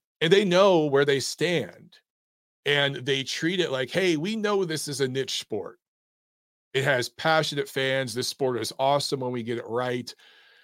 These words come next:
Every now and then, an event breaks through here in America, but for the most part, we are an underground niche sport.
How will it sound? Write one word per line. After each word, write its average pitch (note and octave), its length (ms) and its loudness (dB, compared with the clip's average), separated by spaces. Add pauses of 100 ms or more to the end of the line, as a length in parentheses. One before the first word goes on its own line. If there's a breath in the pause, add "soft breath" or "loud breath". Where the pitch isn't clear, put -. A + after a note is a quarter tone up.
(160 soft breath)
Every E3+ 280 6
now D#3 240 6
and C#3+ 100 -4
then, C#3+ 320 2
an B2 100 -2
event A#2 340 0
breaks C3 360 -2
through C3+ 220 -2
here B2+ 240 0
in B2 60 -2
America, B2 460 0
but A#2+ 160 -2
for B2 140 0
the A#2 60 0
most C#3+ 340 0
part, D3 280 0
we C3+ 200 -2
are A#2+ 120 2
an G#2+ 160 -2
underground C3 920 -2 (260)
niche A#2+ 380 -6
sport. - 600 -12